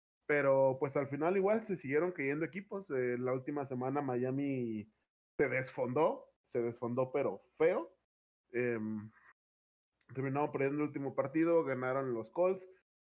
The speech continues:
eh, ganaron los Browns y pues todos se metieron y se quedó Miami y,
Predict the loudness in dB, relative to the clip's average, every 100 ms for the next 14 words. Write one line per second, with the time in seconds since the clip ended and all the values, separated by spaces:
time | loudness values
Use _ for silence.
0 | -4 -2 0 -2 -2 -2 -2 0 2 2
1 | 0 -6 -10 -4 -4 -2 2 2 2 -2
2 | -6 -2 -2 -2 -6 -10 -10 -4 -2 -2
3 | -2 0 0 -2 -4 -4 -6 -8